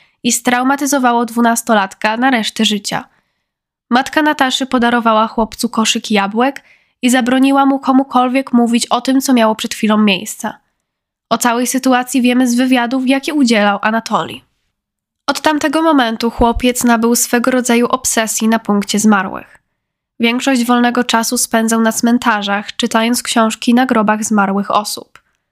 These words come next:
Z czasem zaczął rozmawiać ze zmarłymi, opowiadając im o różnych wydarzeniach ze świata. W międzyczasie każdego dnia przychodził na grób Nataszy Petrowy, spędzając na nim masę czasu.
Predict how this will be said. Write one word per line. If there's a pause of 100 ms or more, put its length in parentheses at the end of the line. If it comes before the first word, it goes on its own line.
(320)
Z
czasem
zaczął
rozmawiać
ze
zmarłymi,
opowiadając
im
o
różnych
wydarzeniach
ze
świata. (840)
W
międzyczasie
każdego
dnia
przychodził
na
grób
Nataszy
Petrowy, (260)
spędzając
na
nim
masę
czasu.